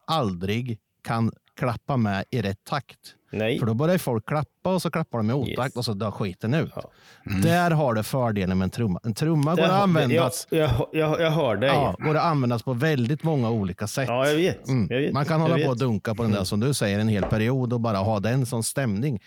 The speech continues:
Speaker 1: Det säger
Speaker 2: Mm.
Speaker 1: jag inte att jag vill ha. Däremot kan det vara bra att ha för att hålla takten.
Speaker 2: Mm. För det som också görs vid rams-, när man drar en ramsa, så får man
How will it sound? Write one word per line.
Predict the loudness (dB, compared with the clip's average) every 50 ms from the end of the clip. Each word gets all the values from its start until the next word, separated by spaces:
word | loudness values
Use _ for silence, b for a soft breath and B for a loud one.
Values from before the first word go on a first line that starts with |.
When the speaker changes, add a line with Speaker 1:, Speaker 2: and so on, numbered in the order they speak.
| b b b
Speaker 1:
Det | -2 -2 0
säger | 0 0 0 2
Speaker 2:
Mm. | 2 0
Speaker 1:
jag | 0 0
inte | 0 -2 -2
att | -4 -2
jag | -2 -2 -2
vill | 0 -2
ha. | -2 -2 -2 -4 -6 b b b b b b b b
Däremot | -6 -2 0 0 0 2 2 2 2 0 -2 -4
kan | -4 -4 -4
det | -2
vara | -2 -4 -2
bra | -2 -2 -2 0 -2
att | -2
ha | -2 -2 -2 -4
för | -4 -6 -6
att | -6 -4 -4
hålla | -4 -2 -2 -4
takten. | -4 -6 -8 -8 -8 -10 -10 -6 -4 -4 -4 -4 -8 _ _ b b b b
Speaker 2:
Mm. | -6 -6 -6 -8 -12 -18 -10 -4
För | -4 -2
det | 0 2 2 2
som | 2 0 2 2 2
också | 2 0 0 -4 -4 -2 0
görs | 2 2 2 2 0 0 -2 -4
vid | -2 0 2 2 2 0
rams-, | 0 0 0 0 -2 -4 -4
när | -2 0 0 2
man | 2 0
drar | 0 2 0 2
en | 2 0
ramsa, | 0 0 0 -2 -4 -6 -6 -4 -2 -2 -2 -4 -10 _ _ _ _ _ _ _ _
så | -4 -2 -2
får | -2 -2 -2 0 0 0 0 0
man | -2 -2 0 0 -2 -2 -4